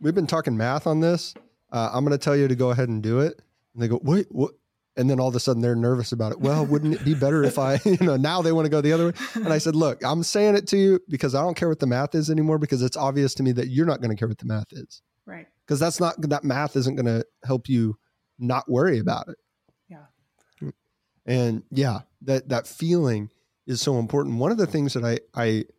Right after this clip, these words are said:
Speaker 1: I want to get better at exploring, and I, I know Sean does this well, and I know I've done this with clients before, is exploring the, the,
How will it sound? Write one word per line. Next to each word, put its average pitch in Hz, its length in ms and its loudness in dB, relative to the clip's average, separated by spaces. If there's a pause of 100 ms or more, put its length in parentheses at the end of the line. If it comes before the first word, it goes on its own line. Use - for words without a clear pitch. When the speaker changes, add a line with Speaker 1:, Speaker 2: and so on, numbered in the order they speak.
(580)
Speaker 1:
I 117 80 0
want 156 280 0
to 156 120 -2
get 120 320 -8
better 127 280 2
at 113 100 -2
exploring, 113 560 -2
and 110 140 -2
I, - 180 -6
I 113 40 0
know 135 160 2
Sean 117 300 -4
does 113 220 -2
this 117 180 -6
well, 113 180 0
and 110 80 -2
I 110 60 0
know 127 200 0
I've 110 160 -2
done 117 180 -2
this 107 180 -6
with 113 160 -8
clients 107 580 -6 (460)
before, 170 460 0
is 110 220 0
exploring 135 720 -2
the, 113 260 0
the, 113 240 -6